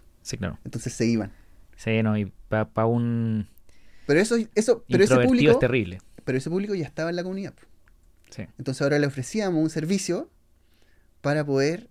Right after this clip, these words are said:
Speaker 2: ser parte de Políglota.
Speaker 1: Mm.
Speaker 2: Ya, po. Y ahí empezamos.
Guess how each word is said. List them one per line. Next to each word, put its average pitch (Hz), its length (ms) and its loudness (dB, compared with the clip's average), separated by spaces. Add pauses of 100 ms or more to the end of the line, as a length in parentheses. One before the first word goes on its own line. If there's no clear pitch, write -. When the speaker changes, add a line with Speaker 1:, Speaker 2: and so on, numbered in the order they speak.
(360)
Speaker 2:
ser - 300 -4
parte 156 400 0
de 110 100 -4
Políglota. - 400 -16 (220)
Speaker 1:
Mm. 113 140 -4 (680)
Speaker 2:
Ya, 466 100 -2
po. - 80 -16 (260)
Y 143 80 2
ahí 180 80 4
empezamos. 220 540 0